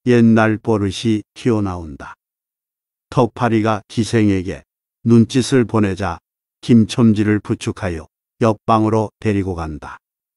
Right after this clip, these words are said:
그 일이 있고 나서 부쩍 장인이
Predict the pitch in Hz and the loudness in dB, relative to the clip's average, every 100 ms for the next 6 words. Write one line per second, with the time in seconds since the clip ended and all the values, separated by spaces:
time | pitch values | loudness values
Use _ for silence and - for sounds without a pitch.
0 | _ _ _ _ _ _ - 143 131 127 | _ _ _ _ _ _ -2 4 6 6
1 | 123 123 101 127 107 98 90 - 71 _ | 6 4 2 0 0 -2 -6 -12 -14 _
2 | _ _ - 123 110 - 120 92 _ _ | _ _ -2 0 0 -2 -4 -4 _ _
3 | _ - 113 113 113 120 120 | _ -6 0 2 4 6 4